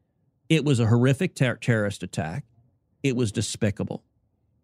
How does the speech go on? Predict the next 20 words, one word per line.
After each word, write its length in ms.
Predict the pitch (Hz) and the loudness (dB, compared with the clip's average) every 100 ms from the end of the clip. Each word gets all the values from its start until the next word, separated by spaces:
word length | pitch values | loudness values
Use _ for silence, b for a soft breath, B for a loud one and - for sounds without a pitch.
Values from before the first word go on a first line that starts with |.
| _ | _
And 120 | 123 123 | 2 4
anyone 360 | 135 147 143 | 6 6 4
who 80 | 135 | 4
committed 380 | 127 127 123 117 | 4 2 2 0
crimes 360 | - 120 117 | 0 2 2
of 80 | 110 | 0
violence 420 | 107 107 107 104 | 0 0 0 -2
that 200 | 113 104 | -2 -4
day 180 | 95 107 | -2 -2
should 200 | 123 135 | 0 0
be 80 | 117 | -2
fully 280 | - 120 123 | -2 -2 0
prosecuted 600 | 120 107 104 110 127 151 | 0 -2 -2 -2 0 0
and 140 | 110 | 0
locked 320 | 101 113 120 | 0 0 0
up 160 | 131 139 | -2 -2
a 120 | 107 | -2
long, 280 | 104 107 113 | -2 0 0
long 180 | 104 104 | -2 -4
time. 220 | 92 - | -8 -12